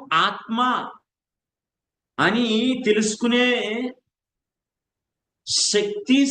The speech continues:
సామర్థ్యం జీవాత్మకి ఉన్న,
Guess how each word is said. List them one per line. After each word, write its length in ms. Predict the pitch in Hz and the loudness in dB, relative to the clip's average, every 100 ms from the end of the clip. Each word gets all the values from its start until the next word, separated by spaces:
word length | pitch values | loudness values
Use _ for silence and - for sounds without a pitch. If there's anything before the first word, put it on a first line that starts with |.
| - | 0
సామర్థ్యం 580 | 196 214 226 196 233 196 208 220 - _ _ _ - | -2 -2 -2 -2 0 0 -2 -6 -14 _ _ _ -2
జీవాత్మకి 680 | 165 190 202 196 190 190 233 339 - _ _ _ _ _ _ _ _ _ - | 2 4 4 0 -4 -4 -4 -4 -6 _ _ _ _ _ _ _ _ _ -2
ఉన్న, 260 | 165 220 | 2 2